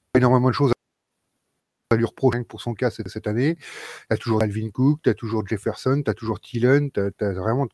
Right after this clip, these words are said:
quoi faire, euh, des bonnes choses dans l'attaque. Il est pas trop saqué, la ligne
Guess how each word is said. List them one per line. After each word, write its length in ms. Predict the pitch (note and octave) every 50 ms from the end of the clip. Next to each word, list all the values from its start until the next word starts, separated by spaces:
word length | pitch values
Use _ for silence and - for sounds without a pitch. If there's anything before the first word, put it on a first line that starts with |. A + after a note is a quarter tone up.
| _
quoi 140 | - B2+ A#2
faire, 260 | - - - A2+ G#2
euh, 400 | A2 G#2+ G2+ G2+ G2+ G2 G2 F#2 F#2 _
des 160 | G#2 G2+ G#2+
bonnes 140 | G#2 A2 G#2+
choses 120 | - A2+ G#2+
dans 60 | A2
l'attaque. 380 | A2 G#2 - D3 D#3 D#3+ D#3+ _ - - - - - - - _ -
Il 160 | C#3+ B2+ B2+
est 60 | B2+
pas 180 | - - C#3+ C3
trop 240 | - - - D3 C3+
saqué, 440 | - - C3+ B2 - - C#3 C#3+ C#3
la 120 | B2+ A#2+
ligne 160 | A#2+ B2 B2